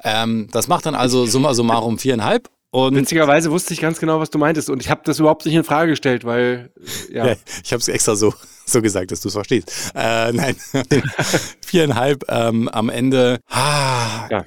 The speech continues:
Speaker 1: dadurch, dass es ein Spiel ab achtzehn ist und es ist auch wirklich super gruselig und es ist
Speaker 2: Aber
Speaker 1: blutig.
Speaker 2: es ist Weihnachten.
Speaker 1: Es ist Weihnachten. Ja, aber ich kann trotzdem... Ähm,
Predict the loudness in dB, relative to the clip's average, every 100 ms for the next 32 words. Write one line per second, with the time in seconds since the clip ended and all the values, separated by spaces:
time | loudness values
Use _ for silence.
0 | -6 -2 0 0 -2 0 0 0 0 0
1 | 0 0 -2 -4 -4 -2 -2 0 0 0
2 | -2 -4 -4 -2 -2 0 -2 -2 -4 -2
3 | -2 0 0 2 0 2 2 2 -2 -4
4 | -2 -2 0 2 4 4 2 0 -2 0
5 | 2 2 2 -2 -4 -8 -10 -12 -12 -8
6 | -6 -4 -4 -2 -2 0 -2 -2 2 2
7 | 0 _ _ _ _ _ _ _ _ _
8 | _ -4 0 0 0 0 -4 _ _ _
9 | _ _ -2 0 -2 -4 -4 -2 0 -2
10 | -2 0 2 2 0 -2 0 0 -2 -4